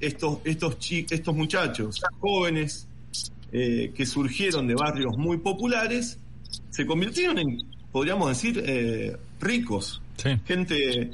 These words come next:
Speaker 1: eh, de mucha plata. El, eh, Iván Jiménez, al que mataron,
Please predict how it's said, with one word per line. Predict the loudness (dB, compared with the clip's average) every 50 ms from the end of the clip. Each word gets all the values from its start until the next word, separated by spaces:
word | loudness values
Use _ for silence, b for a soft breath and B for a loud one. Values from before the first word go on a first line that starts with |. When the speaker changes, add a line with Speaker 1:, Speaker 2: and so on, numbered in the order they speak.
| -10 -14 -14 -16 -14 -14 -10 -4
Speaker 1:
eh, | -2 0 0 0 -2
de | 0 0 2 2
mucha | 4 2 2 2 2 0 0 2
plata. | 2 2 2 2 2 0 0 0 0 -2 -6 -4
El, | 0 0 0 0 0 0
eh, | 0 2 2 2 4 4 4 4 2 2 0 -2 -4 -2
Iván | 0 2 2 4 4 2 2 0
Jiménez, | 0 0 2 2 2 2 2 0 0 0
al | 0 0 0
que | 0 0
mataron, | 0 0 0 0 0 2 2 2 2 0 -2